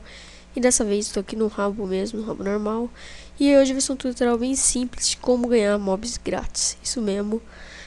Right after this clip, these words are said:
é bem fácil, você vai ter que ter ducts. E você vai aqui na loja de ducts, vem aqui, ó, acessórios de mascotes. Você vai comprar cinco desse rosa, o azul, você vai comprar cinco dele.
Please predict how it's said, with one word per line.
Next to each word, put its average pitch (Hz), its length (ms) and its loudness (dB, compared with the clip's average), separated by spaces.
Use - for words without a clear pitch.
é 226 60 0
bem 233 220 2
fácil, 208 440 0
você 214 140 2
vai 202 60 0
ter 214 100 -4
que - 80 -6
ter 262 160 0
ducts. 220 680 -2
E 240 180 0
você 240 140 0
vai 240 160 4
aqui 247 180 -2
na 254 100 2
loja 233 240 2
de 226 140 -4
ducts, 220 400 -2
vem 220 220 0
aqui, 220 240 -4
ó, 214 120 2
acessórios 202 480 0
de 214 80 -2
mascotes. - 920 -2
Você - 180 4
vai 214 80 -2
comprar 226 320 2
cinco 254 800 2
desse 202 460 4
rosa, 220 600 2
o 208 60 0
azul, 220 460 0
você - 200 -14
vai 247 60 -10
comprar 233 340 -4
cinco 240 500 -2
dele. 196 380 0